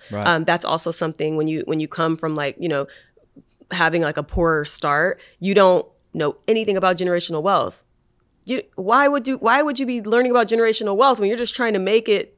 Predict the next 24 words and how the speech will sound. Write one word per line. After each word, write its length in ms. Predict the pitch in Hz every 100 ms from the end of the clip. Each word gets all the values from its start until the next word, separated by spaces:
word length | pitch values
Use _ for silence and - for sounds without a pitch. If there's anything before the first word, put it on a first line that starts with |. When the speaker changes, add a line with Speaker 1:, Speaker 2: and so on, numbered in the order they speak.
| _ -
Speaker 2:
day 140 | 220
by 160 | 202 196
day? 260 | 233 233
Your 100 | 180
parents 240 | 190 233 226
are 40 |
living 180 | 220 208
paycheck 320 | 220 220 220
to 80 | 202
paycheck. 540 | 208 254 - 151 - -
Speaker 1:
Mm-hmm. 240 | 113 107
Speaker 2:
You 60 | 107
don't 120 | 392
know 80 | 285
anything 200 | 233 208
about 220 | 156 139
generational 640 | - 156 151 160 - 156
wealth. 360 | 135 90 202 262 - -
So 140 | 233 220
when 100 | 220
I 80 |
started 240 | 277 277 214
learning, 560 | 185 269 302 214 196 - _ _ _
"Oh, 800 | 247 277 302 311 285 170 147 -